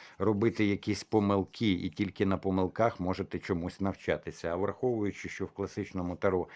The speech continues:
це карта колісниці, і вона випала перегорнута, краще вам сьогодні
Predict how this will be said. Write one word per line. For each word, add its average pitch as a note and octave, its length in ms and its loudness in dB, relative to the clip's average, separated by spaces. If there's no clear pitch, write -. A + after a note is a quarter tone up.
це - 140 0
карта F2 340 -2
колісниці, G#2+ 760 -4
і F#2+ 180 -4
вона F2 400 -2
випала F2 340 0
перегорнута, G2+ 760 2
краще G#2+ 440 2
вам F2 200 0
сьогодні G2+ 580 -2